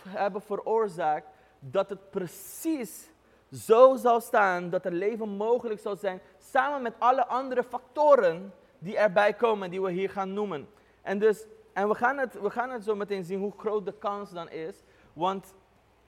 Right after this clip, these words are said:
de kans zou dan heel miniem zijn, heel klein zijn,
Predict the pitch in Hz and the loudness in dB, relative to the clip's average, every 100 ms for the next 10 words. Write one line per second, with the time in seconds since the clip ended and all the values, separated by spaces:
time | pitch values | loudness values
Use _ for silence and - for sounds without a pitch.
0 | _ _ _ _ _ _ _ _ _ _ | _ _ _ _ _ _ _ _ _ _
1 | _ 156 180 180 269 294 302 - 214 190 | _ -8 -8 -4 -4 -4 -8 -6 -4 -4
2 | 196 170 226 269 233 220 214 233 285 254 | -4 -2 -2 -2 -4 -6 -6 -6 -6 -8
3 | 180 170 151 147 175 254 254 - 247 240 | -8 -8 -8 -6 -2 -2 -4 -10 -4 -4
4 | 254 247 165 165 156 160 | -4 -10 -10 -10 -10 -12